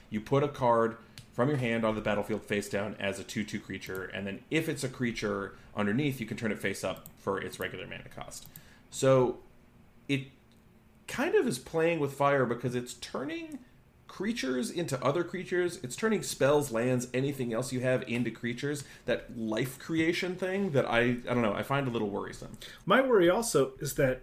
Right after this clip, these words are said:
Speaker 2: <clears throat> you could just find out what your grades are gonna be, right? Is that,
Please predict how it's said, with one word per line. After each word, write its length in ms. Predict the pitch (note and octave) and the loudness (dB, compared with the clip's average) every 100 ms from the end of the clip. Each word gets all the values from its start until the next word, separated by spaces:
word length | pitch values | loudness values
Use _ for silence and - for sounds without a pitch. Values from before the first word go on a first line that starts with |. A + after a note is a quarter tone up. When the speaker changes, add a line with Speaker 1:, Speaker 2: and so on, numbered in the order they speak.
| - | 4
Speaker 2:
<clears throat> 360 | C#3+ - - F3+ | 4 4 0 -6
you 120 | F#3 | -4
could 160 | F3 C3+ | -4 -2
just 220 | C3 - | -6 -2
find 240 | D3+ D3 | -2 2
out 180 | C#3 B2+ | 2 2
what 80 | A#2+ | 0
your 100 | A#2 | -8
grades 300 | A2+ D3+ D3 | -6 -6 -4
are 40 | G#2 | -8
gonna 200 | - - | -12 -18
be, 160 | - - - - | -20 -20 -20 -8
right? 320 | A#2 A2+ C#3 - - | -4 -4 -6 -12 -4
Is 140 | D3+ D3 | 2 6
that, 260 | F3 - | 6 4